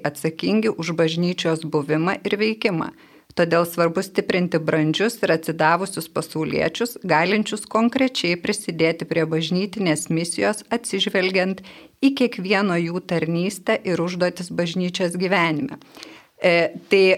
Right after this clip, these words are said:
kalbant apie lyderių komandas, kurias Divine Renovation rekomenduoja, siūlo kunigui, e, sukurti savo parapijoje ar bažnyčioje, e, tai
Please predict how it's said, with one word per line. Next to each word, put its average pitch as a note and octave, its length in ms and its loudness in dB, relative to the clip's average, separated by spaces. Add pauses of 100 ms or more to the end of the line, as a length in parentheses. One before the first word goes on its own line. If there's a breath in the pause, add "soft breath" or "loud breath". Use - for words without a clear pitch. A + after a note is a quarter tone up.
(120)
kalbant B3 600 2
apie G3+ 500 4
lyderių G3 640 0
komandas, F#3+ 800 2
kurias F3+ 400 2 (540)
Divine F3 500 2
Renovation E3+ 640 0
rekomenduoja, D#3+ 960 2
siūlo F#3+ 400 0
kunigui, F3 540 0
e, - 540 -2 (100)
sukurti F#3 760 0
savo E3+ 320 2
parapijoje F3 560 2
ar F3 100 0
bažnyčioje, G3 920 2
e, E3+ 220 2 (220)
tai F3+ 220 -2